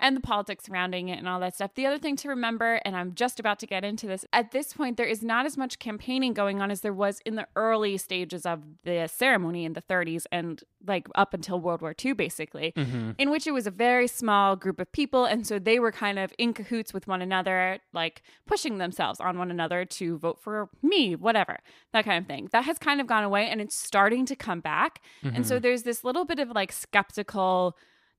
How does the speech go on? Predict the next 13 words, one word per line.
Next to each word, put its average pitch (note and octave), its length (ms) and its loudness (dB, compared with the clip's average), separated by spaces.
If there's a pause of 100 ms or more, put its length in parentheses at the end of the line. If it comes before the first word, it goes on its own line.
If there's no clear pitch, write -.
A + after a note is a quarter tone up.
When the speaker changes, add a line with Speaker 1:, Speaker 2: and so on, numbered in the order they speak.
Speaker 1:
nature G#3+ 460 0
to G#3 220 -4
what G#3+ 200 6
is G3 140 0
going F3+ 340 0
on F3 300 2
in F3 100 -4
terms F3+ 400 -4
of F3 200 0
how A3+ 360 6
people A3+ 360 -2
are F#3 100 0
winning, F#3 420 -2